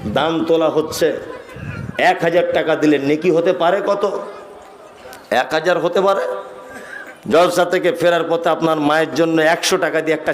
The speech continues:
চাদর কিনে নিয়ে যান, শীতের কালে আপনার মা একটা বেড কভার কিনে দেন। কোথায় জান্নাত খুঁজছেন আপনি? কোথায়? স্বর্গে যাবেন ভাবছেন?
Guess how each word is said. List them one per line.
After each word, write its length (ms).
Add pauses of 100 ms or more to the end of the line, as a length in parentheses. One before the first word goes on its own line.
(140)
চাদর 320
কিনে 220
নিয়ে 220
যান, 180 (1800)
শীতের 500
কালে 220
আপনার 340
মা 360 (400)
একটা 260
বেড 180 (120)
কভার 220
কিনে 280
দেন। 180 (1200)
কোথায় 300
জান্নাত 460
খুঁজছেন 380
আপনি? 300 (880)
কোথায়? 380 (420)
স্বর্গে 300
যাবেন 280
ভাবছেন? 400